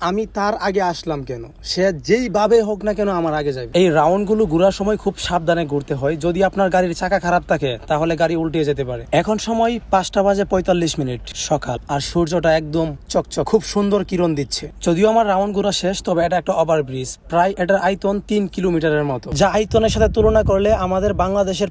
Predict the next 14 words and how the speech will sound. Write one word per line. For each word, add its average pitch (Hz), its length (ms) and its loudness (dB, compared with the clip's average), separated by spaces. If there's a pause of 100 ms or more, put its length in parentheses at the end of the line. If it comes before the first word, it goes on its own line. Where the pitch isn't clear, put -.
পদ্মা 190 280 2
সেতুর 196 300 0
অর্ধেক। 143 380 -2 (260)
তো 202 140 -2
এইরকম 220 600 2
ওভারব্রিজ 202 640 0
সৌদি 196 360 -4
আরবে 196 400 0
শত 196 360 -4
শত 180 260 -4
বানায় 175 320 0
রাখছে 165 460 0
জনগণের 208 500 2
সুবিধার্থে, 165 580 0